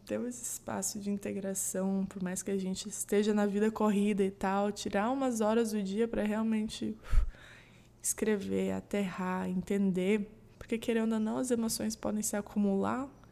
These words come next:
e às vezes elas se refletem em outras situações, a gente não sabe de onde tá vindo, como a, às vezes a gente pode ficar muito reativa a algo, a gente não entende por quê, mas é aquela emoção sendo o centro das atenções novamente, né? Chamando a nossa atenção.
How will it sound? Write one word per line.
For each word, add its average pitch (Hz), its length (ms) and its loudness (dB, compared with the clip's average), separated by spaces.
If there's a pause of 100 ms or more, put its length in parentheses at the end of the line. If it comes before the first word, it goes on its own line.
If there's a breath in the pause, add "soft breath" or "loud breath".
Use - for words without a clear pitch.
(640 loud breath)
e 214 40 -4
às 208 160 -2
vezes 214 600 2 (260)
elas 202 140 -2
se - 120 -2
refletem 208 560 -2
em 202 40 2
outras 233 320 -2
situações, 208 580 -2
a 208 60 2
gente 202 220 -2
não 208 160 -2
sabe 208 380 -2
de 208 80 0
onde 202 260 -2
tá 196 140 -2
vindo, 196 260 -2
como 202 240 -2
a, 185 420 -2
às 196 160 -6
vezes 185 140 -4
a 190 60 -2
gente 196 120 -4
pode 196 200 -6
ficar - 160 -6
muito 196 240 0
reativa 208 720 2
a 190 80 6
algo, 196 200 2
a 208 60 2
gente 196 200 0
não 202 100 4
entende 202 440 -2
por 220 200 -6
quê, 214 200 -6
mas 220 240 -4
é 214 140 -2
aquela 226 340 -4
emoção 226 540 -2
sendo 233 480 0 (420)
o 226 60 0
centro 233 320 0
das 233 160 4
atenções 233 460 0
novamente, 226 580 -2
né? 190 80 -2
Chamando 202 440 0
a 254 60 2
nossa 196 240 -2
atenção. 190 480 -4